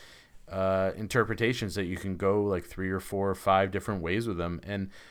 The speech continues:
I know when he go, like, this is going way back when, uh, uh, Dave and Becky, you were talking about the, uh, his choice of camera movements and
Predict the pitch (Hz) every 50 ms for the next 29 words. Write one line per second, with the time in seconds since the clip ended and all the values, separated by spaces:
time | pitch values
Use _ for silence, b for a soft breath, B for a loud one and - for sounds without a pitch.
0 | b b b b - - 120 123 127 127 131 135 127 127 120 113 127 127 123 123
1 | 120 117 117 113 117 - - - - 117 113 113 - - 104 104 92 87 104 107
2 | 92 95 92 98 101 98 98 92 85 95 101 107 107 104 92 90 90 87 - -
3 | 92 92 92 90 90 87 90 85 - - - - 95 90 85 85 - 95 95 98
4 | 95 90 95 92 87 98 95 92 - - 98 95 95 92 92 90 90 - 107 95
5 | 90 - - 90 90 87 87 92 92 92 90 - - - 92 87 90 90 90 90
6 | 87 85 - - 92 104 90 - - - - - 95 95 92 - - 90 - -
7 | - - 95 98 101 101 104 101 95 92 87 - 92 90 85 82 78 - - -
8 | 98 87 82 85 85 85 82